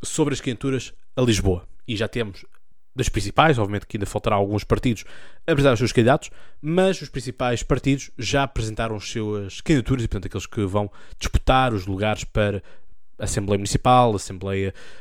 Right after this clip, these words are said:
eh, algumas Assembleias de Freguesia que são mais importantes do que outras, pela valência das suas freguesias, claro está, mas também, sobretudo, pela questão dos seus candidatos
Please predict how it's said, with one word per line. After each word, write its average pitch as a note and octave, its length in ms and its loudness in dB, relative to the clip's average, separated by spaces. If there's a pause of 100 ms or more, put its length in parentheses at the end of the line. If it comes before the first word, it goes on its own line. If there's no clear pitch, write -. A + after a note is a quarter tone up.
(100)
eh, G2 500 -4
algumas G2+ 400 -2
Assembleias G#2 360 -2
de - 60 -8
Freguesia G#2+ 300 -2
que - 60 -4
são A2 140 -6
mais G#2 180 0
importantes G2 300 -6
do A#2 100 -6
que - 100 -4
outras, E3 320 0 (760)
pela F#2+ 180 0
valência G2+ 480 0
das F#2 100 -4
suas G2 160 -4
freguesias, A#2 400 0
claro G2+ 200 -6
está, C#3 240 -2 (280)
mas C#3 280 2
também, A#2+ 300 0
sobretudo, A2 400 -8 (100)
pela G#2 160 -4
questão A#2 280 -8
dos G2 160 -10
seus A#2+ 240 -6
candidatos A#2+ 480 0